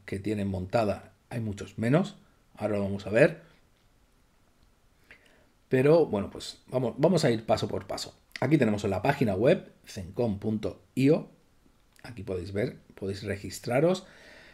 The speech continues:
Cuando os vaya a re-, a registrar,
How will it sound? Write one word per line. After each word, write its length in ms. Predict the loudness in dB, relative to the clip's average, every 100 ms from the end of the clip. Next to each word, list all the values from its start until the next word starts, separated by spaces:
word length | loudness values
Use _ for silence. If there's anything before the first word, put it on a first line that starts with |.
| -20 _ 0
Cuando 440 | 2 2 2 2
os 280 | 4 2 4
vaya 160 | 6
a 20 | 6
re-, 200 | 4 0
a 100 | 2
registrar, 760 | 2 0 -4 0 2 2 0